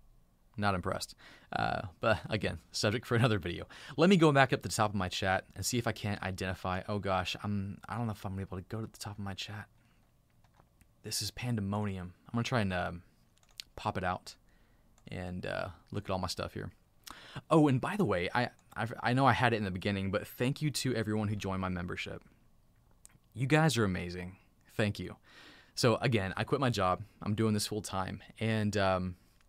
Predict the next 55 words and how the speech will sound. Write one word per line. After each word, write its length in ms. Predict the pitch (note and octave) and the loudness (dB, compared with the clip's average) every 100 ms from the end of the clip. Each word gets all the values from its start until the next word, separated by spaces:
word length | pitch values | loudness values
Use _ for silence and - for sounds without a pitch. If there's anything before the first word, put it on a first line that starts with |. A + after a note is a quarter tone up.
| _ D3 | _ 2
I'm 120 | F3 | 4
not, 180 | G#3 - | 2 0
I'm, 100 | - | 0
like, 140 | D3 A#2+ - | 0 0 -2
not 280 | C3+ A#2+ A#2+ | -2 -2 -4
pu-, 140 | - - - - | -12 -16 -20 -8
pulling 160 | - C#3 | 0 2
out 60 | |
a 40 | A#2 | 2
cup 260 | A#2+ A2 | 2 0
and 100 | G2+ | 2
begging 200 | G2+ G2 | 2 0
for 100 | G2 | -2
money. 240 | F#2 F#2 F#2 | -2 -2 -2
I, 140 | F2+ - | -4 0
I 100 | A2 | 0
don't, 140 | A2+ - - - | 0 -10 -20 0
I'm 160 | A2+ C#3 | 4 6
doing 200 | C3 A#2+ | 6 4
fine. 340 | A#2+ A#2 D2 - - - | 4 2 2 -6 -10 -2
I, 140 | A2 | 2
I'm 100 | A2+ | 2
okay. 460 | A2 - A2 E2+ - - - - - - | 2 0 0 0 -6 -18 -20 -20 -18 -2
But 160 | G2 B2+ | 4 4
if 100 | C3 | 4
you 60 | |
do 140 | B2 B2+ | 4 6
wanna 160 | C#3+ | 6
help 180 | A#2 B2 | 4 2
support 300 | - - A#2+ | 0 -4 -2
my 140 | G#2+ G2 | 0 0
mission 320 | F#2+ - G2 | 0 -2 -4
and 80 | F#2 | -2
what 120 | F#2+ | -2
I'm 140 | F2+ | -2
doing, 400 | F#2 F2 - G#2+ - - | -2 -4 -6 -12 -14 -2
that's 220 | A#2 A2+ | 0 2
how 80 | B2 | 2
you 80 | A#2 | 2
can 120 | G#2+ | 0
support 360 | - G2 - | -2 -6 -6
me. 220 | - - - - - - | -8 -12 -16 -20 -20 0
Um, 240 | G2+ G2+ G2+ | 2 4 2
if 120 | A2+ | -2
it's 100 | - | 2
not 220 | B2+ B2 - | 2 2 0
by 200 | A#2 G#2+ | 2 4
signing 280 | - A2 A2 | 4 2 0
up 60 | |
for 60 | G#2+ | 0
my 60 | G2 | 0
membership, 560 | A2 A2+ - A2 - - - - | 2 0 0 -2 -4 -12 -10 -2
um, 440 | G2+ F#2 F#2+ G#2 - _ _ _ _ - - | 0 0 -2 -8 -18 _ _ _ _ -20 -8
you 140 | A2 A2 | -4 0
can 360 | A#2 G#2+ G2+ | 2 2 0